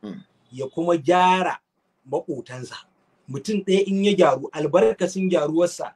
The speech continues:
Speaker 2: sai ta shafi ɗansa, ta shafi jikansa, sannan kuma ta shafi maƙotansa.
Speaker 1: Wato tun a duniya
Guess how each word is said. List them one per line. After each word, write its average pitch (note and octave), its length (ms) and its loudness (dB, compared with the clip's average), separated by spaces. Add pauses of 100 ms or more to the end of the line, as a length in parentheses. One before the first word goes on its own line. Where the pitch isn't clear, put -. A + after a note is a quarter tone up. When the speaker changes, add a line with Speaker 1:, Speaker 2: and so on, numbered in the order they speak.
(160)
Speaker 2:
sai F#3+ 200 -2
ta G3 80 -4
shafi C3 360 -6
ɗansa, D3+ 400 -4 (260)
ta D3+ 100 -4
shafi C#3+ 340 -2
jikansa, E3 680 0 (420)
sannan D3+ 340 0
kuma F3+ 200 4
ta E3+ 100 -4
shafi C3+ 260 -6
maƙotansa. A#2+ 600 0 (680)
Speaker 1:
Wato F3 380 2
tun D4+ 200 2
a A3 100 6
duniya G#3 460 2